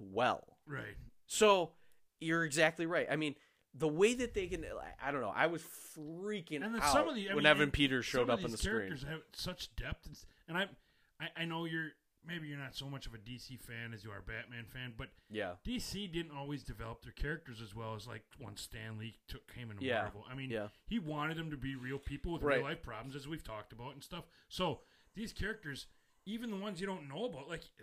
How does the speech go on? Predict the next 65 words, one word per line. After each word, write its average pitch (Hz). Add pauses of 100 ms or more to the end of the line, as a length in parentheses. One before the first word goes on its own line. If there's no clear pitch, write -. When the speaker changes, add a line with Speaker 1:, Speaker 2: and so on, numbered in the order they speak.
(120)
Speaker 2:
Falcon 139
and 170
the 165
Winter 180
Soldier, 214
you 151
don't 196
know 156
that 175
much 160
about 156
him. 143
And 151
in 180
fact, - (380)
we 170
gotta 170
talk 139
about 120
that 139 (180)
when 120
we 117
do 113
it. 117
Speaker 1:
We're 113
eventually, 110
Speaker 2:
Why 101
Speaker 1:
yes, -
Speaker 2:
we 117
Speaker 1:
that 117
Speaker 2:
still 247
don't 240
Speaker 1:
was, 185
Speaker 2:
really 185
Speaker 1:
uh, 151
Speaker 2:
know 151
that 113
much 196
about - (200)
Speaker 1:
complicated. -
Speaker 2:
where 151 (560)
Falcon 139
comes 135
from. - (280)
Speaker 1:
No, 151
I 135
mean, 143
Speaker 2:
That 131
Speaker 1:
he 127
had 139
a -
Speaker 2:
disappointed 123
Speaker 1:
military 151
Speaker 2:
me. 151
Speaker 1:
background. 139
He 123
was 113
in 120
the 117
Speaker 2:
But -
why -
Speaker 1:
specialized 123
Speaker 2:
did 113
he 123
Speaker 1:
unit. 147